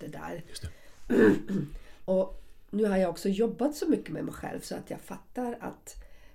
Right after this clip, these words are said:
Speaker 1: mina förväntningar tidigare, tidigare har jag alltid velat ha
Speaker 2: Mm.
Speaker 1: bekräftelsen tillbaka.
Speaker 2: Mm.
Speaker 1: Eh, vilket som inte alltid var enkelt för min man, liksom. Jag gjorde allt möjligt, stora saker, och sen förväntade jag mig att bli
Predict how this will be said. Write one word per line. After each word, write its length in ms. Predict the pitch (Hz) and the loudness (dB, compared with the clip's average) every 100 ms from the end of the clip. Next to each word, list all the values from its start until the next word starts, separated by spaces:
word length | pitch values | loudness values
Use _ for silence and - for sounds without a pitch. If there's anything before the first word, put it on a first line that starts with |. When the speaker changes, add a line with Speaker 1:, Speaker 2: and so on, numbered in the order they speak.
| - | -6
Speaker 1:
mina 200 | 185 180 | -4 -2
förväntningar 580 | - 190 190 190 185 165 | -2 0 0 0 -4 -4
tidigare, 760 | - 247 196 330 302 - - 156 - | 2 2 4 2 2 0 -4 -6 -4
tidigare 420 | 196 233 320 294 | -2 0 0 0
har 140 | 226 | 0
jag 140 | 196 180 | -2 -2
alltid 440 | 180 170 - 226 | -6 -6 -2 -2
velat 320 | 196 - - | -2 -6 -8
ha 180 | - 180 | -10 -10
Speaker 2:
Mm. 120 | 139 | -8
Speaker 1:
bekräftelsen 680 | - 98 - 156 - 156 156 | -6 -6 -8 -10 -8 -6 -6
tillbaka. 640 | - 156 202 170 151 - 247 247 - 113 | -6 -6 -6 -6 -8 -6 -6 -6 -12 -8
Speaker 2:
Mm. 140 | 104 - - - | -8 -10 -16 -12
Speaker 1:
Eh, 400 | - - 143 151 | -8 -8 -8 -8
vilket 260 | 175 175 196 | -6 -6 -6
som 120 | 175 | -6
inte 200 | 180 185 | -8 -6
alltid 180 | 175 - | -8 -8
var 80 | 180 | -8
enkelt 320 | 151 - 175 | -8 -8 -8
för 100 | 185 | -6
min 180 | 185 220 | -4 -4
man, 320 | 285 - 170 | -4 -6 -8
liksom. 480 | - - - - - - | -10 -10 -8 -8 -8 -10
Jag 180 | - 170 | -8 -4
gjorde 320 | 190 180 226 | 0 0 0
allt 240 | 190 262 320 | 0 0 6
möjligt, 500 | 269 262 226 269 262 | 6 6 4 0 -2
stora 400 | - 262 262 330 | 4 6 6 2
saker, 360 | - - - | -6 -8 -8
och 60 | 196 | -4
sen 140 | 214 | -2
förväntade 400 | 202 208 190 - | -2 -2 -2 -2
jag 100 | 180 | -6
mig 200 | 170 175 | -4 -4
att 140 | 160 160 | -4 -6
bli 260 | 175 160 | -6 -6